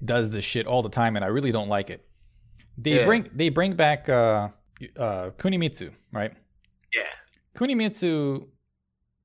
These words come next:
Speaker 1: is, I think in the lore, she's supposed to be, like, forty, maybe forty-five. You know, she's a little
Speaker 2: Oh.
Speaker 1: older, and they're like, "Nah, nah, nah, we're gonna bring her daughter 'cause she's twenty or whatever." It's like,
Speaker 2: Yeah.
Speaker 1: "Oh, great."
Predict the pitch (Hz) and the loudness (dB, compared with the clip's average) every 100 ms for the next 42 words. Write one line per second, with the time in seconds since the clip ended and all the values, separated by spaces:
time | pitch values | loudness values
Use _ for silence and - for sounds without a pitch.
0 | - 135 131 127 117 - - - _ _ | -6 -2 0 0 -2 -4 -14 -20 _ _
1 | _ _ - 123 190 156 127 113 139 127 | _ _ -4 -2 -2 0 0 4 6 6
2 | 101 - - 143 127 120 107 92 - 101 | 4 -2 -4 -4 -2 -2 -2 -4 -6 -2
3 | 113 151 156 143 127 104 101 104 127 120 | 0 0 -2 -4 -8 -10 -8 -6 -4 -2
4 | 117 113 113 117 117 247 160 151 - 156 | 0 4 6 6 4 2 2 2 0 -2
5 | 156 139 - _ _ _ _ _ _ _ | -2 -6 -14 _ _ _ _ _ _ _
6 | - 135 127 147 185 143 101 107 - _ | -2 0 4 6 8 6 2 -2 -8 _
7 | _ 143 135 127 120 - 127 120 113 127 | _ -2 0 0 -4 -2 2 2 2 4
8 | 143 139 123 110 104 104 139 160 147 131 | 4 4 4 2 0 0 2 2 2 0
9 | 117 127 117 110 92 104 90 - - _ | 0 -2 0 -2 0 0 0 -6 -14 _
10 | _ - 98 - 120 110 98 - 117 101 | _ -12 -10 -6 -4 -4 -6 -4 -2 -2
11 | 87 87 87 67 57 - _ _ _ _ | -4 -12 -14 -14 -16 -20 _ _ _ _
12 | - 113 113 98 127 101 85 85 85 | -12 -8 -2 0 2 2 0 -8 -14